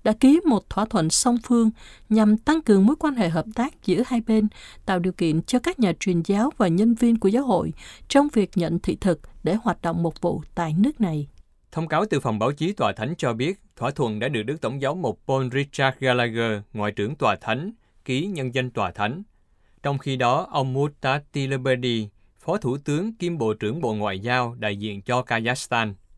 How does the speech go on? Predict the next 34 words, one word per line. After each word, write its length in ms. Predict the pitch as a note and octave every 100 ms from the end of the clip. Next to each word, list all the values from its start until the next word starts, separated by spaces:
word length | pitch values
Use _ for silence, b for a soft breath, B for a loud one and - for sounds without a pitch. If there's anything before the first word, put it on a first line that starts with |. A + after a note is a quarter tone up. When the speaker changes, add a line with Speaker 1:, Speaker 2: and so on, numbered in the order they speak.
| _ _ _ _ _ _ -
Speaker 2:
Thỏa 140 | A#2
thuận 240 | C3+ A2
được 220 | G#2+ G2+ -
ký 160 | C#3+
bên 200 | F3 C#3+
lề 160 | A#2 G2+
của 140 | G#2+
chuyến 240 | C#3 E3 D3
viếng 180 | D3+
thăm 200 | D#3+ C#3+
của 120 | B2+ A#2+
Đức 140 | C#3+
Thánh 180 | C#3+ D#3
Cha 260 | - B2+ B2
tại 160 | G2
Kazakhstan 720 | F#2 A#2+ B2 C#3 - A#2+ A2 G#2
để 120 | A2 B2+
tham 220 | D#3+ D#3
dự 160 | A2
đại 180 | G#2 G#2+
hội 200 | G2+ G#2+
lần 200 | G#2 F#2+
thứ 160 | - D#3
bảy 260 | C#3 G2
của 160 | C3+ A#2
các 200 | D#3+ -
nhà 140 | A#2
lãnh 220 | G2+ G2+ C#3+
đạo 160 | F#2+
tôn 260 | - A#2+ A2+
giáo 220 | A2 B2+
thế 140 | C#3+
giới 300 | C3+ C3 B2
và 140 | F3+